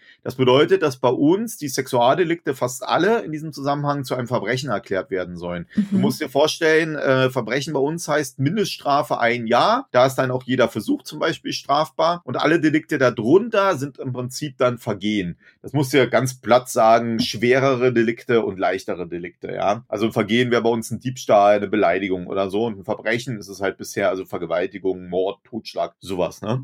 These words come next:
Speaker 2: Mhm.
Speaker 1: Jetzt sollen diese Delikte alle zu Verbrechen erklärt werden. Das finde ich durchaus diskussionsfähig, weil ich halt auch der Meinung bin,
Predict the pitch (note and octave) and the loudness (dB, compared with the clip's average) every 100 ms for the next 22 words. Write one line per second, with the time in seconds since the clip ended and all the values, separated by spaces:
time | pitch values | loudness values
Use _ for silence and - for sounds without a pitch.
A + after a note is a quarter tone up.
0 | C3 G3+ G3+ D#4+ - - C3+ - F3 G#3+ | -2 -2 0 -4 -4 0 0 4 4 4
1 | G#3+ G#3+ F#3 F#3+ F#3+ - A3+ D#3+ F3 E3+ | 2 -2 -2 4 4 4 0 4 6 6
2 | E3+ - - E3 C#3+ C3 B2 G#2 G#2 G2+ | 4 -6 -6 -2 -2 -2 -2 -2 -2 -4
3 | G2+ G2+ G#2+ - _ - F#3+ G#3+ F#3+ F#3+ | -4 -6 -6 -8 _ 2 4 4 2 0
4 | F3+ D3+ C#3 D3 C3 C3 B2+ B2+ B2+ - | 2 0 0 -6 -4 0 2 2 -4 -10
5 | - B2+ G#2+ - D3+ G3+ D4+ C#3+ C3 C3 | -4 -2 -2 -2 0 0 -4 -4 -4 -2
6 | B2+ C3 - C3 A#2+ A#2+ A#2+ B2+ C3+ | -4 -4 -6 -4 -4 -2 -2 -4 -4